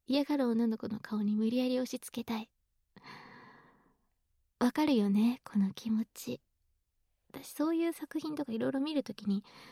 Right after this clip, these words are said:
どっちに感情移入するかっていうと、竿だもんね。<laughs>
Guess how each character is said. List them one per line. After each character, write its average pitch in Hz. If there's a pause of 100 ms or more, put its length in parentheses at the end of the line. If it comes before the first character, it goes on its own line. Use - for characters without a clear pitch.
(220)
ど 320
っ -
ち -
に 302
感 240
情 226
移 220
入 208
す 208
る 208
か 196
っ -
て -
い -
う -
と、 -
竿 277
だ 302
も 190
ん 175
ね。 214 (320)
<laughs> -